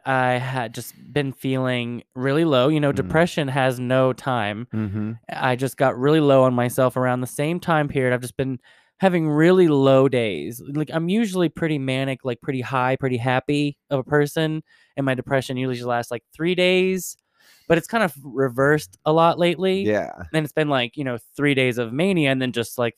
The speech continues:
Speaker 1: three weeks of depression. Like, so it's just been hard. And the other day was just kinda like a mental snap. And I texted you saying, you know, "I'm about to drink. Like,
Speaker 2: Yeah.
Speaker 1: I want to fucking drink. I'm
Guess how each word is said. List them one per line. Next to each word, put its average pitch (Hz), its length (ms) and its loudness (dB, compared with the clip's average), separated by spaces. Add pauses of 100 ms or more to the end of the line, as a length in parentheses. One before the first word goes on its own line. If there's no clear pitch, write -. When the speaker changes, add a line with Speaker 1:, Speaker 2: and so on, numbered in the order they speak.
Speaker 1:
three 123 320 -2
weeks 113 260 -6
of 104 100 -14
depression. 107 580 -8
Like, 117 280 -8 (600)
so 220 160 4
it's 196 220 0
just - 180 -4
been 254 300 0 (200)
hard. 113 600 -2
And 143 460 2
the 156 100 2
other 208 160 2
day 160 240 4
was 143 140 2
just 143 160 -4
kinda 147 160 -2
like 131 160 -6
a 127 240 -4
mental 135 420 -4
snap. 123 720 -4 (640)
And 127 720 2
I 135 140 -4
texted 175 320 -4
you 196 200 -2
saying, 139 380 -2
you 131 60 -4
know, 120 340 0
"I'm 151 200 0
about 139 220 2
to 131 80 -6
drink. 107 380 -4
Like, 135 280 0
Speaker 2:
Yeah. - 40 -8
Speaker 1:
I 151 220 2
want 139 380 0
to 139 140 -2
fucking 135 680 -6 (140)
drink. 117 540 -6 (320)
I'm 127 300 0